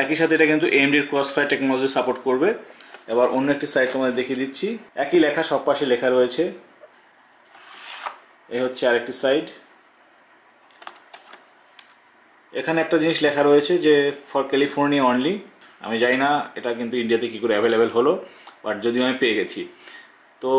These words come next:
এর সব স্পেকগুলো লেখা রয়েছে back সাইডটাতে, Back সাইডে তোমাদের একবার দেখিয়ে দিচ্ছি। এটা হচ্ছে back সাইডের ভিউটা। এখানে রয়েছে ten phase power design, যার জন্য আমি বলছি যে এটা আই নাইনটা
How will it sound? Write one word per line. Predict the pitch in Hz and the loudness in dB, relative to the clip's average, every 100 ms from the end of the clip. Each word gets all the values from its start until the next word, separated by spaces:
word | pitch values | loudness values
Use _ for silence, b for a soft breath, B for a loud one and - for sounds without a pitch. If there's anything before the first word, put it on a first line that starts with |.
| 135 147 | 4 4
এর | 156 156 | 2 0
সব | 175 170 170 | 0 2 2
স্পেকগুলো | - 190 170 190 185 165 | 2 2 6 6 6 4
লেখা | 156 170 | 2 2
রয়েছে | 170 175 135 | 4 2 0
back | 135 | -2
সাইডটাতে, | 143 139 151 196 156 | -4 0 0 2 0
Back | 135 | 0
সাইডে | 139 131 | -2 -2
তোমাদের | 127 131 131 - | -2 0 -2 -2
একবার | - 120 117 | -4 -2 -2
দেখিয়ে | 135 127 | -4 -4
দিচ্ছি। | 127 175 214 - B B B B - | -4 -6 -6 -8 B B B B -12
এটা | 113 120 | -6 -4
হচ্ছে | 120 104 | -4 -2
back | 117 113 | -2 0
সাইডের | 123 117 120 | -2 -2 -2
ভিউটা। | 123 127 165 196 - - _ b b _ 127 | -2 0 0 0 -14 -20 _ b b _ -4
এখানে | 156 156 156 | 0 4 6
রয়েছে | 156 170 170 - | 6 4 0 2
ten | 151 156 | 0 2
phase | 160 160 - | 2 2 2
power | 131 139 135 | 4 4 2
design, | 131 135 156 214 - b b 107 | 0 0 0 -4 -12 b b -4
যার | 135 135 | -2 0
জন্য | 156 165 | 2 2
আমি | 156 139 | 2 2
বলছি | 143 156 147 | 0 0 2
যে | 147 | 4
এটা | 147 143 - 127 | 4 2 2 0
আই | 135 | 2
নাইনটা | 143 143 143 | 2 0 0